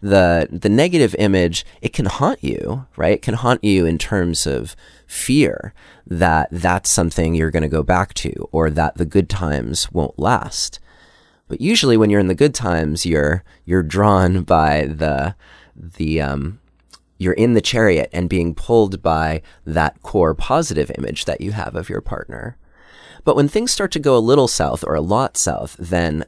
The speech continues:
the core negative image looms large, like a big black hole kind of sucking you in and drawing you towards this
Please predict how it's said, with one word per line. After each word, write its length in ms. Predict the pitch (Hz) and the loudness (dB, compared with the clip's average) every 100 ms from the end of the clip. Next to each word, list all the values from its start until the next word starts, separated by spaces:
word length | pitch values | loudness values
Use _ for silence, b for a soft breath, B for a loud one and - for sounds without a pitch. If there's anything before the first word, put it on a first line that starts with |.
| - | -10
the 340 | 87 76 87 | -14 -6 -6
core 380 | 82 - 127 123 | -4 -4 0 2
negative 520 | 110 98 104 104 82 - | 2 0 0 0 -2 -4
image 500 | 78 78 71 69 - B B B | -6 -4 -4 -8 -12 B B B
looms 480 | 90 98 98 95 85 | 0 2 4 2 0
large, 540 | 73 65 - - - | 0 -2 -2 -8 -6
like 180 | 73 - | -6 -4
a 60 | 71 | -2
big 420 | 95 85 80 - B B B | 2 2 0 -10 B B B
black 340 | - 65 - | -6 -2 -4
hole 440 | - - 92 64 50 | -4 2 2 2 -2
kind 200 | - 62 | -8 -8
of 120 | 73 | -4
sucking 480 | - - 95 - 87 | -4 -2 -2 -2 0
you 180 | 82 82 | 2 2
in 140 | 85 | 2
and 180 | 71 76 | 0 -4
drawing 460 | - 82 92 101 85 | -2 0 2 0 0
you 360 | 60 50 80 - B B - | -4 -4 -6 -10 B B -14
towards 600 | - 85 80 78 71 - | -4 0 2 0 -4 -2
this 440 | 80 76 - | -2 0 -2